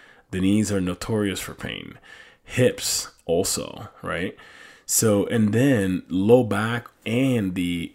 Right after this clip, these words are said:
S I joints, so sacroiliac joints, right? So that's where, like, your, your hip and your low back come together. Your tailbone, your sacrum, all that comes together. Those are very, very common places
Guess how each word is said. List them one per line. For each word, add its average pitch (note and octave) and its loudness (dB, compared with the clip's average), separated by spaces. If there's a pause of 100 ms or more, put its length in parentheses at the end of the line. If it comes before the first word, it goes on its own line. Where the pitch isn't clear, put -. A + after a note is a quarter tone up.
(120)
S - -4
I F#2+ -4
joints, E2 -10
so E2 -10
sacroiliac F#2+ -6
joints, - -10
right? F#2 -8
So - -8
that's E2+ -8
where, A2+ -2
like, F#2 -6
your, D#2+ -10 (140)
your F#2 -14
hip C3+ -4 (800)
and G#2+ 2
your F2 0
low F2 0
back E2 -4
come G2 -6
together. D#2 -8
Your F2 -10
tailbone, G#2+ -2
your F2+ -12
sacrum, G2 -6 (100)
all A#2 0
that A2+ -4
comes G#2 -6
together. A#2 -2 (120)
Those A2 -4
are - -6
very, A#2 -2
very A#2 0
common G2+ -8
places G2 -10